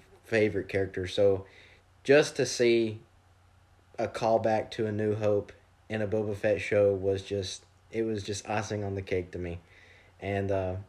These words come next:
it, it was just great, and, and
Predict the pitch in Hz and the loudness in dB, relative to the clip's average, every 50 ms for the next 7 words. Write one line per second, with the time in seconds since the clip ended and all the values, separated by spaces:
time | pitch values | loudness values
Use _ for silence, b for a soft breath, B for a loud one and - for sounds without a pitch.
0 | _ _ _ _ _ _ _ _ _ _ _ _ _ _ _ _ _ - 110 113 | _ _ _ _ _ _ _ _ _ _ _ _ _ _ _ _ _ -6 -4 -4
1 | 110 98 113 131 147 151 147 131 139 131 120 120 104 104 113 113 110 113 98 113 | -2 2 4 4 4 4 2 0 -2 -4 -4 -2 0 2 4 4 4 2 0 -2
2 | 113 113 117 113 101 - - - 131 131 131 135 | -2 -2 -2 -4 -6 -8 -6 -2 0 0 0 0